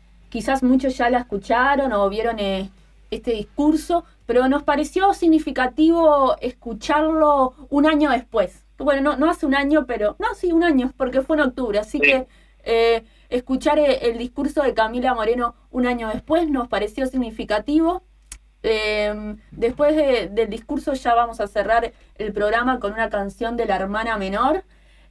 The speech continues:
Speaker 1: Y no sé, José, si querés comentarnos algo.
Speaker 2: Sí, lo que quería comentar, bueno, es sin lugar a dudas, eh, un momento y muy importante para, para los chilenes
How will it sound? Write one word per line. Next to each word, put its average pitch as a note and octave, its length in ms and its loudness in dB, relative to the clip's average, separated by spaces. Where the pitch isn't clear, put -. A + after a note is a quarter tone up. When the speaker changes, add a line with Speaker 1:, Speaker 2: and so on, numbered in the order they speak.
Speaker 1:
Y A3+ 400 -8
no C4+ 80 -2
sé, F#4+ 100 -4
José, F#4+ 300 -4
si E4+ 100 -2
querés D4+ 160 0
comentarnos C4 540 -4
algo. F4+ 340 -4
Speaker 2:
Sí, A3 260 -2
lo G#3+ 140 -2
que A3 200 -4
quería G3+ 340 -4
comentar, D#3 440 -6
bueno, D3 240 -4
es A2+ 140 -4
sin C#3+ 120 -4
lugar C3+ 200 -4
a A#2+ 60 -4
dudas, B2+ 380 -4
eh, G2 320 -2
un A2 180 -6
momento A2 460 -4
y G2+ 100 -8
muy B2+ 220 -8
importante A2+ 500 -8
para, F2+ 480 -6
para F#2 280 -4
los F2+ 160 -10
chilenes D3+ 440 -4